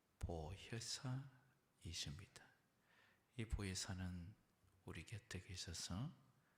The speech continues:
성경적으로 말하면 우리를 위로하시는 위로자,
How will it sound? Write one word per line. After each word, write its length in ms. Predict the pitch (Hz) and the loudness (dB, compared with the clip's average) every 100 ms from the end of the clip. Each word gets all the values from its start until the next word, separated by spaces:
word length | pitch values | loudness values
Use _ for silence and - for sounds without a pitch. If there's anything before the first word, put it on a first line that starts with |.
| - - - - - | -20 -20 -20 -20 -6
성경적으로 1040 | - 120 98 87 80 - - 80 78 104 - - | -2 0 0 -2 -4 -6 -6 -4 -6 -10 -14 -12
말하면 500 | - 87 82 78 85 - | -4 -2 -2 -2 -2 -4
우리를 500 | 80 85 80 92 107 - - - | -6 -6 -6 -8 -10 -18 -20 -8
위로하시는 1080 | 98 98 101 98 101 98 - 85 92 113 143 - - - - | -4 0 0 0 0 0 0 0 0 0 -4 -10 -20 -20 -8
위로자, 640 | 104 101 107 104 - - | -4 -2 0 0 -2 -4